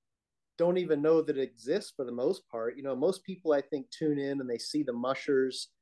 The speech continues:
start the race and they see the mushers come in at Nome and they see the mushers a little bit in the middle. I think most people don't understand that when they're tuning in to, you know, thirty, forty, fifty mushers,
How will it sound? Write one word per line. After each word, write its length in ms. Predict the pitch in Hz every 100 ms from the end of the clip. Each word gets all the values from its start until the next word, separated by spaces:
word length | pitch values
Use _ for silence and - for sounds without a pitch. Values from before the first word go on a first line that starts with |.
| _
start 520 | - - - 139 135 -
the 100 | 127
race 500 | 127 127 127 123 -
and 100 | 117
they 80 |
see 140 | 107 147
the 80 | 127
mushers 480 | 131 135 - 127 -
come 160 | 123
in 140 | 123 120
at 120 | 113
Nome 480 | 113 113 113 117 113
and 140 | 107 104 _ _
they 100 | 127
see 240 | 123 - 135
the 80 | 120
mushers 440 | 123 120 131 117
a 60 | 110
little 220 | 123 123
bit 200 | 120 117
in 40 |
the 60 | 113
middle. 420 | 113 123 117 107 _ _ _ _ _ _ _ _ _ -
I 120 | 185
think 200 | 349 415
most 380 | 180 196 294 -
people 400 | 208 180 156 131 _ _ _ _ _ -
don't 300 | 170 180 180
understand 720 | 151 151 139 - 151 147 143
that 140 | 120 - _ _ _ _ -
when 160 | 139
they're 140 | 139 127
tuning 460 | - 190 175 147
in 240 | 143 143 143 -
to, 220 | 120 107 _ _ _ _ _ _ _ _ _ _ -
you 120 | 113
know, 340 | 110 110 110 107
thirty, 260 | 143 139 135
forty, 360 | - 135 131 127
fifty 340 | - 131 127
mushers, 600 | 120 143 - 120 113 -